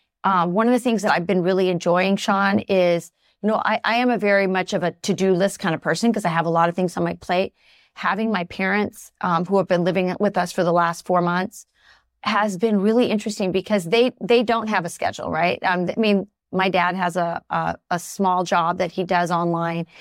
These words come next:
He's a teacher and he has an online class, but it only requires, a,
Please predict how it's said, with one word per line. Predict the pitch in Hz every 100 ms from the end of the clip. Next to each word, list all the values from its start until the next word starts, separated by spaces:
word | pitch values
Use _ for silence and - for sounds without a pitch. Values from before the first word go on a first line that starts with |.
| -
He's | - 175
a | 170
teacher | - 180 - 170 165 -
and | 175 170
he |
has | 165 165
an | 175
online | 165 165 170 170
class, | - 165 170 -
but | - 185 _ _ _
it | 196
only | 220 220
requires, | 190 185 180 170 175
a, | 170